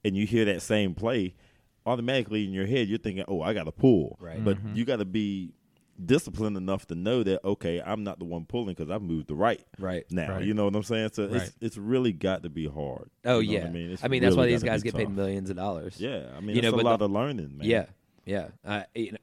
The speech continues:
Speaker 2: it was, it was amazing to see Patrick Mahomes running for his life 'cause we haven't seen that unless it was like, like something that he decided to do.
Speaker 1: I sort of
Speaker 3: Right.
Speaker 1: felt bad for him.
Speaker 2: Oh, yeah, for sure.
Speaker 3: I
Speaker 2: I
Speaker 3: mean,
Speaker 2: mean,
Speaker 3: every time he dropped
Speaker 2: but
Speaker 3: back
Speaker 2: did you
Speaker 3: pass,
Speaker 2: see
Speaker 3: he was
Speaker 2: him?
Speaker 3: running for his life.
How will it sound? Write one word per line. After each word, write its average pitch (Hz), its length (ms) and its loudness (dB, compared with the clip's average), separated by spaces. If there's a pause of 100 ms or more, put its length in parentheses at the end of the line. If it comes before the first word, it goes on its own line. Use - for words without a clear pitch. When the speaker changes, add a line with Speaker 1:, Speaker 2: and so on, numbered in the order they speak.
Speaker 2:
it 127 180 -2
was, 139 280 0
it 131 80 2
was 143 160 0
amazing 117 460 -4
to 107 80 -4
see 92 640 -6
Patrick 98 360 -4
Mahomes 87 420 -8
running 85 300 -6
for 78 140 -8
his 73 160 -12
life 80 400 -8
'cause 87 180 -4
we 95 80 -2
haven't 113 320 2
seen 160 360 -2
that - 260 -14 (500)
unless 127 320 2
it 117 140 -2
was 107 640 0 (680)
like, 101 320 -2 (140)
like 95 200 -4 (220)
something 113 300 -2
that 104 120 0
he 131 260 0
decided 107 440 0
to 107 80 -2
do. 92 280 -10 (120)
Speaker 1:
I - 80 -6
sort 131 240 -2
of - 60 2
Speaker 3:
Right. 104 80 2
Speaker 1:
felt 85 160 2
bad 85 260 0
for 67 240 -10
him. 73 60 -12 (180)
Speaker 2:
Oh, 170 140 8
yeah, 139 220 2
for 110 180 -2
sure. 104 480 -4 (380)
Speaker 3:
I 110 40 -6
Speaker 2:
I - 20 -6
Speaker 3:
mean, 139 120 2
Speaker 2:
mean, 147 140 0
Speaker 3:
every 135 380 2
time 95 300 -6
he 92 40 -6
dropped 85 280 -8
Speaker 2:
but 147 80 2
Speaker 3:
back 147 80 -2
Speaker 2:
did 139 180 0
you 175 60 4
Speaker 3:
pass, - 160 0
Speaker 2:
see 170 240 4
Speaker 3:
he 196 100 2
was 185 120 2
Speaker 2:
him? 185 60 4
Speaker 3:
running 90 220 0
for 87 100 -10
his 87 140 -12
life. - 220 -12